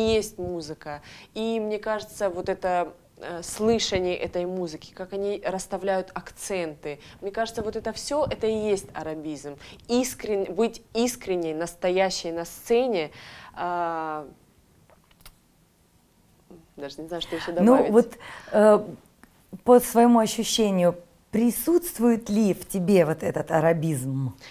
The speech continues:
Speaker 1: Я думаю, сейчас, на данный момент, он входит <laughs>
Speaker 2: В процессе.
Speaker 1: э, да, в процессе, да, потому что я все равно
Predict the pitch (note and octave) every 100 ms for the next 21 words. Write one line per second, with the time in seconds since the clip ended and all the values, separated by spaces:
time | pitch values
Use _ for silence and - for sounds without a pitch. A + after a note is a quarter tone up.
0 | - - F3+ G3 C#4+ F4 B3+ C4+ B3+ A#3+
1 | A#3+ - F#3+ F#3 - B3 D#4+ A4 - A3+
2 | G#3 F#3 G3+ G3 F3+ F3 F3 G3+ A#3 A3+
3 | - _ G#3+ B3 A#3+ G#3+ - _ _ -
4 | - - - C#4+ B3+ G3 G#3+ E3 - B3+
5 | A#3+ C4+ B3+ C4+ G#3+ D4 - - A#3 C#4+
6 | A3 G#3+ F#3 G#3 - F#3 E3+ C4 - A#3+
7 | G3+ - F#3+ F3 F#3+ F3 F3 - G3 G3+
8 | - G#3+ G3+ - - - - G3 A3 A3
9 | A#3+ A3+ G#3+ B3+ C4 C4 B3